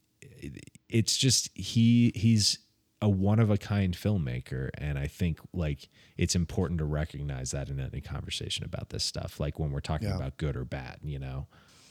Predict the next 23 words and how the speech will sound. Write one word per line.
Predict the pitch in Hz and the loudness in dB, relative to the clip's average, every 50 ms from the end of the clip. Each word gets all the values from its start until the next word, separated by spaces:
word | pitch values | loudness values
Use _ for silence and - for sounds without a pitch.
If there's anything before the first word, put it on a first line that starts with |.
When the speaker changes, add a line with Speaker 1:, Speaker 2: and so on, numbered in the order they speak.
| _ - | _ -6
Speaker 2:
Yeah, | - 180 170 123 | 2 4 6 6
I | 110 104 | 6 6
mean, | 113 135 | 6 6
again, | 151 131 131 113 98 | 6 6 6 4 4
if | 82 127 127 - | 4 2 2 2
someone | - - 185 214 226 208 160 | 2 2 4 4 4 2 2
told | - 151 151 143 | 2 2 4 4
me | 139 127 | 4 4
they | 117 117 107 | 4 2 2
really | 107 113 113 107 101 | 2 2 2 2 2
dug | 95 - - 110 107 101 | 0 0 2 2 2 2
it, | 98 95 - _ _ _ _ _ _ _ _ _ _ _ _ _ _ - - - - | 0 -2 -2 _ _ _ _ _ _ _ _ _ _ _ _ _ _ -12 -10 -2 2
I | 110 117 | 4 4
would | 113 117 101 | 6 4 4
be, | - 110 101 98 98 98 - - | 4 2 2 2 2 -2 -2 -2
I | 113 | -2
would, | 110 110 110 | -2 0 0
like, | 110 101 - - | -2 -2 -2 2
buckle | - 117 113 - 113 104 | 2 2 2 2 0 2
up | 104 113 - - | 2 2 0 0
for | - 104 | -2 -2
the | 104 | -2
conversation, | - - 110 104 104 92 - - 107 120 - - 208 190 180 | 0 0 0 0 0 0 0 2 2 2 2 0 -2 -4 -4